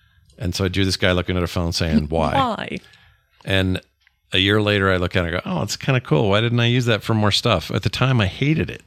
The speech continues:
Speaker 2: Yep. That's,
Speaker 1: So
Speaker 2: I feel like a little distance can help, but regardless, I don't know.
Speaker 1: Yeah.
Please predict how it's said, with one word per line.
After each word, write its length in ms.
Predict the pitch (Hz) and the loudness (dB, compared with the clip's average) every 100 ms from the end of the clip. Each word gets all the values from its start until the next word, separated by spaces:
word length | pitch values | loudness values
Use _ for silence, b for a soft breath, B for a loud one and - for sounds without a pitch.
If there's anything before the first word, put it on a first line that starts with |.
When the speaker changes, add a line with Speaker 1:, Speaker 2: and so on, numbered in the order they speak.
| - | -2
Speaker 2:
Yep. 180 | 247 - _ _ _ _ | -2 -2 _ _ _ _
That's, 300 | - 226 302 | -6 -2 0
Speaker 1:
So 280 | 117 113 107 | 2 2 2
Speaker 2:
I 80 | 247 | 0
feel 180 | - 349 | 0 0
like 160 | 311 226 | 0 0
a 40 | |
little 200 | 220 190 | 0 0
distance 440 | 175 180 - 180 - | -2 -4 -2 -6 -2
can 140 | 180 | -2
help, 240 | 175 180 | 0 -2
but 260 | 180 175 - _ _ _ _ _ _ _ _ _ _ _ _ _ _ _ | 0 -2 -2 _ _ _ _ _ _ _ _ _ _ _ _ _ _ _
regardless, 800 | 226 220 233 208 175 170 - - _ _ _ _ 240 | -6 0 2 2 0 -2 -4 -16 _ _ _ _ -8
I 60 | 196 | -4
don't 120 | 175 | -2
know. 160 | 151 156 _ - | -2 -4 _ -8
Speaker 1:
Yeah. 180 | 139 | -6